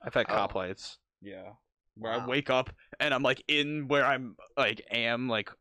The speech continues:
Speaker 1: I wake
Speaker 2: You've,
Speaker 1: up from
Speaker 2: you've
Speaker 1: the
Speaker 2: had
Speaker 1: s-,
Speaker 2: it?
Speaker 1: yeah, like, I wake up from the same spot where I'm actually asleep, and it's like,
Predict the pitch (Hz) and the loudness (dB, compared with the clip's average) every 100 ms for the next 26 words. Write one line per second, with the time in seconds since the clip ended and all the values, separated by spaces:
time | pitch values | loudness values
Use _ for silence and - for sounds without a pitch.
0 | - 113 110 104 117 104 123 113 117 151 | -4 -2 -2 -2 -4 -2 0 0 2 0
1 | 180 - 131 127 101 117 120 127 131 127 | 0 -2 0 2 4 2 2 2 2 0
2 | 120 - 117 113 - 110 - - 113 95 | -2 0 0 0 0 0 0 2 2 2
3 | 82 101 92 95 98 - 95 - - 101 | 2 0 0 -2 -2 -2 -2 -2 -4 -6
4 | 90 98 98 90 87 | -6 -6 -4 -6 -6